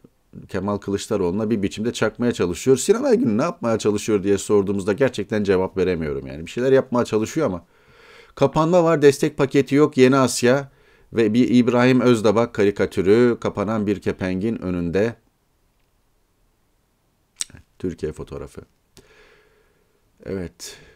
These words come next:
Birleşmiş Milletler sanki bugüne kadar bir arpa boyu yol almış gibi bir kez daha Kıbrıs meselesini ısıtmaya başladı. Tuzak konferans demiş, yeni mesaj. Yani mesele kalmadı, Kıbrıs mı manşet yani? Hodri meydan, işte belgeler, e, Yeni Şafak soykırımın izini sürüyor efendim.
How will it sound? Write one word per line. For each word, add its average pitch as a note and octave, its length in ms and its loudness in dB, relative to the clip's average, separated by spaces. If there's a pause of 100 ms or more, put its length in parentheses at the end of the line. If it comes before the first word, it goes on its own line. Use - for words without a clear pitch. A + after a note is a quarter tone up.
(360)
Birleşmiş B2+ 520 2
Milletler C3+ 400 4
sanki D#3 380 -2
bugüne D3+ 260 0
kadar C3 300 2
bir E3 100 4
arpa C#3+ 340 2
boyu C3+ 160 6
yol C3 160 6
almış B2+ 340 2
gibi A#2+ 340 0
bir D#3 160 2
kez B2 220 2
daha B2+ 200 0
Kıbrıs C3+ 320 -4
meselesini B2 460 0
ısıtmaya B2+ 460 0
başladı. A2 500 2
Tuzak D3 360 -2
konferans B2+ 520 0
demiş, A#2+ 320 0
yeni A#2+ 200 4
mesaj. A2+ 480 0 (280)
Yani A#2 220 0
mesele B2 380 0
kalmadı, A2 380 -2
Kıbrıs A#2+ 360 0
mı E2+ 80 -8
manşet D#2+ 480 -8
yani? G#1 300 -18 (960)
Hodri D#3+ 340 6
meydan, E3 360 4
işte D3+ 320 2
belgeler, C#3+ 520 6
e, C#3 360 0
Yeni A#2 400 4
Şafak C#3+ 400 0
soykırımın C#3+ 540 4
izini B2 300 2
sürüyor G2+ 340 0
efendim. A2 580 -2